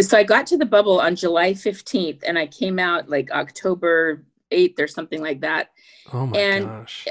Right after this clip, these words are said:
Speaker 1: uh, like, I keep thinking it's August. I keep thinking, like, we're just starting football season, and we're, and I look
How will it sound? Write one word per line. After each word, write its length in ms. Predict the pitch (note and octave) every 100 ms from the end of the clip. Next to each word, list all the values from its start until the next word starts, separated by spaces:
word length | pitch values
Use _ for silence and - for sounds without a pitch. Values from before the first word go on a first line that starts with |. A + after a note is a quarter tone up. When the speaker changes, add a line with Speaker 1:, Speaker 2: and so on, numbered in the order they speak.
| -
Speaker 1:
uh, 40 | -
like, 160 | A#3+ -
I 100 | B3+
keep 300 | - F4+ F4+
thinking 400 | D4+ D4+ C#4+ A#3
it's 200 | F#3+ F3
August. 480 | F#3 A3+ G3 - -
I 80 |
keep 240 | F#3+ C4 C4
thinking, 380 | B3 B3 A#3 G3
like, 180 | D#3
we're 100 | G3
just 200 | F#3 E3+
starting 300 | - F3+ E3
football 360 | E3+ F4 F4 C#4+
season, 540 | C#4 C#4+ C4 A#3+ A#3+ G3+
and 100 | F3
we're, 120 | E3+
and 200 | G3 F#3+
I 80 | F#3
look 240 | F#3+ G3+